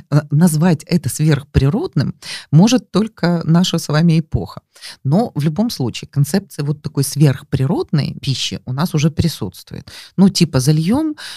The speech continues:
э, жидким азотом чё-нибудь там, да, м, соединим несоединимое, да, то есть, э, э,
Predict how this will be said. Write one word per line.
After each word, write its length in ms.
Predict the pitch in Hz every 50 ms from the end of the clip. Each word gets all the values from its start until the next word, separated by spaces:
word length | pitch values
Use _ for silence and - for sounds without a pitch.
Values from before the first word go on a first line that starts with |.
| - - -
э, 500 | - 139 143 127 87 101 131 139 139 135 131
жидким 460 | 131 147 165 147 - - 151 147 143
азотом 840 | 143 135 143 131 123 - - - - - - - - - 127 123 - _ _ -
чё-нибудь 520 | - - - 127 123 123 113 123 123 - -
там, 280 | - 117 110 113 113
да, 180 | 135 175 190 226 - - - - - _ _ -
м, 320 | 127 135 135 131 131 131
соединим 580 | - - 165 165 151 151 175 196 247 294 285 233
несоединимое, 1000 | 185 180 180 - - 185 180 165 143 147 160 156 147 135 123 117 117 - - -
да, 300 | - - 139 165 196 202
то 180 | - _ - 143
есть, 380 | 139 127 - - - - - 135
э, 160 | 135 135 123 - - - - - _ -
э, 100 | 123